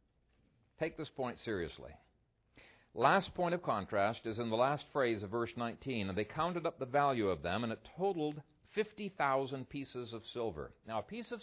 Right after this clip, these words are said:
silver was a, a, a grown man's average wage. That's how much they would ordinarily be paid. Now, to translate this into modern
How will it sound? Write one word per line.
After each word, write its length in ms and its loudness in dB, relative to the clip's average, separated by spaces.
silver 460 -4
was 200 -4
a, 200 -4
a, 140 -2
a 80 -2
grown 440 2
man's 440 -2
average 480 2
wage. 580 0
That's 200 -6
how 120 0
much 240 -2
they 100 -2
would 320 -2
ordinarily 480 2
be 160 -4
paid. 480 -2
Now, 140 -4
to 100 -10
translate 640 -2
this 220 -6
into 300 -6
modern 720 -2